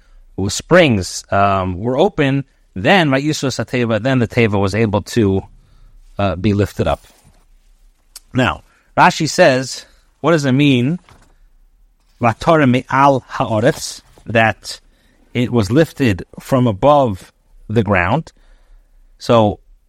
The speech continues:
you could think that above the ground, um, is it above the ground? Is it above the highest water? So Rashi says that the teva was lifted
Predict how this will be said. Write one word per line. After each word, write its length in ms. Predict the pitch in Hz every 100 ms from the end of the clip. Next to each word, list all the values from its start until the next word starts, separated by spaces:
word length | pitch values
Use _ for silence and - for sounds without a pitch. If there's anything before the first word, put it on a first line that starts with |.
| _ - _
you 160 | 143 147
could 160 | 139
think 440 | - 220 170 160 -
that 360 | 131 123 - - 123
above 320 | 110 143 143
the 100 | 147
ground, 580 | 120 110 107 123 - - - _
um, 640 | 107 110 104 101 98 98 - _ -
is 140 | 127 131
it 60 |
above 260 | 113 110 95
the 80 | 92
ground? 520 | 139 185 175 143 113
Is 120 | 101
it 80 | 107
above 260 | 95 101 87
the 180 | 101 -
highest 440 | - 113 98 -
water? 400 | 147 165 151 139 - _ _ _
So 140 | - 113
Rashi 260 | 110 123
says 540 | - 190 151 135 - - _ _ -
that 460 | 117 160 135 - - _ _
the 80 | 113
teva 400 | - 175 156 123
was 140 | 107
lifted 560 | 143 147 _ 131 101